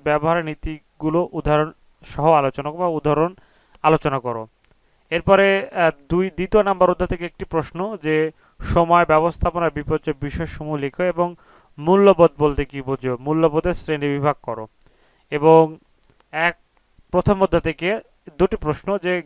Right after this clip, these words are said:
গৃহ ব্যবস্থাপনার পদ্ধতি চক্র আকারে আবর্তিত হয়, এই উক্তিটি আলোকে গৃহ ব্যবস্থাপনার পদ্ধতিটি আলোচনা করো এবং সিদ্ধান্ত গ্রহণের পদ্ধতি আলোচনা করো।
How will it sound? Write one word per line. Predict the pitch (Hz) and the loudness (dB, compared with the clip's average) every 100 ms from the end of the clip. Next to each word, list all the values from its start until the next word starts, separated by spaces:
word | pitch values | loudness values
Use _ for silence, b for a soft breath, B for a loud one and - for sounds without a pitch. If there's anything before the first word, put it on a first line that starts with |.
| 139 | -6
গৃহ | 151 175 | -2 2
ব্যবস্থাপনার | 156 156 165 180 180 180 180 185 - _ _ _ - | 2 0 -2 -6 -4 -2 0 -2 -6 _ _ _ -2
পদ্ধতি | 165 - 190 196 196 - | 0 2 -2 -2 -6 0
চক্র | 175 165 - | 2 2 2
আকারে | 170 - 175 180 - | 2 0 -6 -6 -4
আবর্তিত | 151 156 156 - 147 131 | 0 2 2 0 -6 -6
হয়, | 117 117 _ | -4 -10 _
এই | 165 180 | -6 -4
উক্তিটি | 175 - 180 180 | -4 -8 -6 -4
আলোকে | 160 165 180 | -2 -4 -8
গৃহ | 147 160 | -6 -2
ব্যবস্থাপনার | 143 143 151 - 160 160 160 - | 0 -2 -4 -6 -4 -4 -6 -6
পদ্ধতিটি | 147 - 156 185 220 202 _ _ _ _ _ - 190 | -6 -4 -6 -6 -10 -14 _ _ _ _ _ -6 0
আলোচনা | 170 156 151 143 | 2 2 -2 -4
করো | 135 139 | -4 -4
এবং | 139 175 180 | -2 -4 -6
সিদ্ধান্ত | - 156 180 175 | -16 -8 -6 -4
গ্রহণের | 175 - 147 156 165 - | -4 -4 -4 -2 -4 -4
পদ্ধতি | 147 - 170 147 | -6 -4 -4 -4
আলোচনা | 131 - 123 | -4 -8 -12
করো। | 117 117 113 | -12 -14 -16